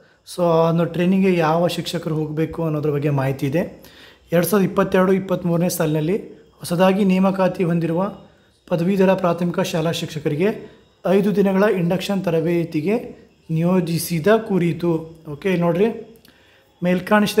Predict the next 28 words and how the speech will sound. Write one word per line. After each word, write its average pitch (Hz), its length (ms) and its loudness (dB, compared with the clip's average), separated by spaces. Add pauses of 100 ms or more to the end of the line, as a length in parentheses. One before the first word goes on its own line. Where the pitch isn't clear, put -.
(120)
ವಿಷಯಕ್ಕೆ 196 360 2 (720)
ಹಾಗೂ 165 320 -2
ಉಲ್ಲೇಖದ 185 520 0 (120)
ಅನ್ವಯ 165 260 2 (680)
ಏನಿದೆ. 175 560 0
So, 175 80 -4 (220)
okay, 156 180 -2
okay. 151 240 -2 (960)
ಪದವೀಧರ 214 460 4 (400)
ಪ್ರಾಥಮಿಕ 196 500 0
ಶಾಲಾ 190 300 0
ಶಿಕ್ಷಕರಿಗೆ 190 480 0 (140)
batch 185 340 2
ಒಂದು 202 260 2
ಮತ್ತು 208 320 -2
batch 180 380 0
ಎರಡರಂತೆ 170 600 2 (580)
ಐದು 202 280 4
ದಿನಗಳ 202 300 4 (680)
ಏನು 185 180 -2
induction 185 440 -2
ತರಬೇತಿಯನ್ನು 180 600 2
ದಿನಾಂಕ 175 320 0
ಒಂಬತ್ತು 196 520 0
ಏಳು 202 220 4
ಎರಡು 175 180 2
ಸಾವಿರದ 165 200 -2
ಇಪ್ಪತ್ನಾಲ್ಕರಿಂದ 170 680 -2